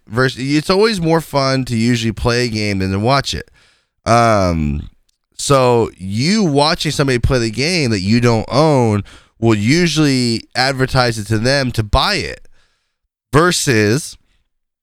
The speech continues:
if someone goes out and buys, let's say, just Avatar for, on Blu-ray for sixty bucks or whatever, and then you stream it to twenty-five thousand people,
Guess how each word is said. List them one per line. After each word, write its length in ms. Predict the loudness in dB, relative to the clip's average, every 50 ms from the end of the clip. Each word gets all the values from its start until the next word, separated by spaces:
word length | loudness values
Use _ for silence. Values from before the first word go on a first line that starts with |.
| _ _ _ _ _ -2
if 140 | -2 -2
someone 360 | 0 0 0 0 2 0 0 2
goes 240 | 2 2 4 4
out 220 | 4 2 2 2 0
and 100 | 0 2
buys, 640 | 2 2 4 4 2 2 2 2 0 -2 -4 -4 -2
let's 180 | -2 -2 -2
say, 440 | -2 0 0 2 2 2 2 0 0
just 340 | -2 -6 -10 -10 -12 -14 _ _ -4
Avatar 680 | -2 0 0 0 0 -2 -2 -2 -4 -4 -4 -6 -8 -10 -10
for, 220 | -2 0 2 4
on 180 | 4 4 2 2
Blu-ray 600 | 2 2 4 4 4 4 4 4 4 4 2 0
for 180 | 0 -2 -4 -4
sixty 420 | -4 -4 -6 -6 -6 -6 -6 -6
bucks 380 | -2 0 2 2 2 0 -2 -4
or 60 | -4
whatever, 440 | -2 0 0 0 0 0 0 -2 -2 -6 -12 _ _ _ _ _ _ _ -4
and 160 | -2 0 2
then 160 | 2 0 0
you 200 | 0 0 0 0
stream 360 | -2 -2 -2 0 0 2 0
it 120 | 0 -2 -4
to 100 | -6 -4
twenty-five 520 | -2 0 0 0 0 0 0 -2 0 -2
thousand 460 | -2 -2 0 0 -2 -2 -2 -4 -2
people, 640 | -2 -2 -2 -2 -4 -4 -4 -4 -4 -6 -6 -8